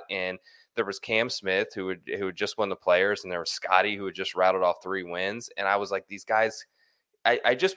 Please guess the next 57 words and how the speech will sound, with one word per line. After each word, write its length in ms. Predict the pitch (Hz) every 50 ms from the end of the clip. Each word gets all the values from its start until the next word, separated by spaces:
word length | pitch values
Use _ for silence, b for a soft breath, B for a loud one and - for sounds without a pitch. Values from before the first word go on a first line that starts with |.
| _ _ -
played, 320 | - - 175 175 170 160
uh, 140 | 127 - 113
I 120 | - 127 131
just 240 | 131 156 156 - -
went 140 | 160 147 131
a 20 |
different 320 | 107 107 120 - 117 104 -
direction, 560 | - 95 98 92 82 - - - 85 85 87
right? 220 | 92 101 104 110
And 80 | 80 101
I 80 | 104
kind 200 | 101 - 135 135
of 80 | 131 110
ignored 580 | 101 90 87 90 98 107 113 113 113 117 113 104
the 100 | 104 95
two 300 | - - - 123 123 113
guys 320 | 107 101 98 101 107 104 104
that 100 | - -
are, 120 | 80 80 - - -
came 260 | - 120 120 120 123
into 200 | 117 - - 101
that 220 | 101 101 101 101
event 280 | 98 98 101 92 82 - _ _
playing 380 | _ - 98 104 110 117 123
the 80 | 120 117
best. 380 | 117 131 135 143 143 - - b b b b b _ -
I 80 | 107 127
think 160 | 143 139 135
Spieth 380 | - - - - 123 120 -
is 120 | 104 95 90
that 240 | 95 92 95 85 -
guy 220 | 95 92 90 90
this 260 | 87 90 87 - -
week, 200 | - 78 78 -
a 60 | 82
first 420 | - - - 123 123 123 - - -
and 80 | 131
a 40 | 110
second 440 | 98 - - 107 98 98 - 110 -
in 40 | -
his 160 | 90 90 -
last 320 | 87 90 90 92 - - -
two 140 | - 95 90
events 440 | 85 - 90 90 90 90 92 - - _ _ _ _ - -
at 180 | 104 117 -
Southern 380 | - - 135 123 110 110 107 95
Hills 280 | 98 98 98 98 95 95
at 80 | 90
a 60 | 90
course 340 | - - - 101 101 95 - -
that 100 | - -
should 280 | - - 104 98 92
suit 300 | - - - 101 85 -
him 200 | - 92 87 87
well. 280 | 87 87 85 87 87 b b b b b -
I'm 180 | 95 95 98
not 260 | 104 110 117 123 -